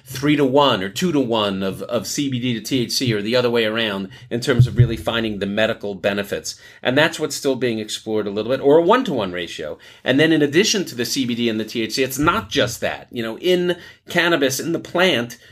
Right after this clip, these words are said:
are over a hundred compounds, probably even closer to a hundred fifty compounds at this point that they've, uh, discovered. There may even be more. And the thinking is the entourage effect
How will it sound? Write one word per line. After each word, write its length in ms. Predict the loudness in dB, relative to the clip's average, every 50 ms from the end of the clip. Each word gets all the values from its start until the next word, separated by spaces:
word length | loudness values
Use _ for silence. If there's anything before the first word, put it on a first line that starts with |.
| -18 _ 2
are 200 | 4 4 4 6
over 420 | 6 6 6 6 6 4 4 4
a 100 | 2 0
hundred 460 | -2 0 2 2 2 2 0 -2 -2 -4
compounds, 680 | -2 0 0 0 0 -2 -2 -2 -2 -4 -8 -10 -2
probably 300 | 0 2 4 4 4 4
even 240 | 4 4 2 0 -2
closer 240 | -2 -2 -2 0
to 80 | -2 -2
a 20 |
hundred 260 | 0 2 0 0 0 0
fifty 280 | -2 -4 -2 -2 -4
compounds 440 | -4 -2 -4 -4 -4 -4 -6 -6 -6
at 100 | -8 -8
this 120 | -8 -8
point 240 | -6 -4 -4 -4 -4 -6 -14 -20 -4 -4
that 160 | -2 0 2
they've, 320 | 2 2 2 0 -4 -8 -12 _ _ _
uh, 220 | -6 -2 0 0 -2
discovered. 560 | -2 -2 -4 -4 0 2 2 2 4 2 2
There 100 | 2 2 4
may 140 | 4 4
even 180 | 4 2 0 -2
be 140 | -2 -4 -4
more. 580 | -4 -4 -4 -2 -2 -2 0 0 0 -2 -4 -10 -20 -20 -20 -20 _ _ _
And 460 | 2 2 4 4 4 2 0 -2 -4 -8
the 240 | -14 -6 0 0 0
thinking 380 | 2 0 0 0 0 0 2
is 220 | 2 2 2 0 -2
the 160 | 0 2 4
entourage 640 | 4 4 4 2 2 0 0 0 0 -2 -4 -6 -8
effect 460 | -10 -4 -2 -2 -2 -2 -6 -14 -20